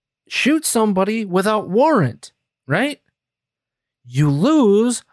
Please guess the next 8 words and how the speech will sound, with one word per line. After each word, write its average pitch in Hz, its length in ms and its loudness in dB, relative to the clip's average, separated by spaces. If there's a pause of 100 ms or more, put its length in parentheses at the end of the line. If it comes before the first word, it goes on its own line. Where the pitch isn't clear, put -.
a 208 160 0
right. 226 560 0 (1080)
Why? 117 640 -2 (420)
Because 220 340 -2
you 226 100 -2
can't 233 280 0
be 220 160 -4
trusted 160 720 -2